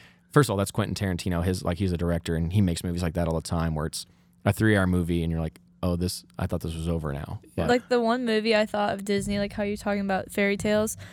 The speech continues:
Speaker 3: like, it has, like, a bunch of fairy tales, like, mixed into it, and, like,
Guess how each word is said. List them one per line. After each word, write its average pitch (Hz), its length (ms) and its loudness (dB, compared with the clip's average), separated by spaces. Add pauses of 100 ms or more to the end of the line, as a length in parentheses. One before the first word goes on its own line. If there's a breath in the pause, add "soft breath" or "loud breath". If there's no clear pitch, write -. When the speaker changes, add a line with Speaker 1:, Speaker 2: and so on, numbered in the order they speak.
(300 loud breath)
Speaker 3:
like, 233 120 0
it 220 80 4
has, 233 180 4
like, 233 140 2
a 220 40 2
bunch 208 220 0
of 226 100 -2
fairy 202 220 2
tales, 202 320 2
like, 202 140 -4
mixed 202 260 -2
into 202 300 0
it, 214 180 6
and, 202 180 0
like, 185 360 -4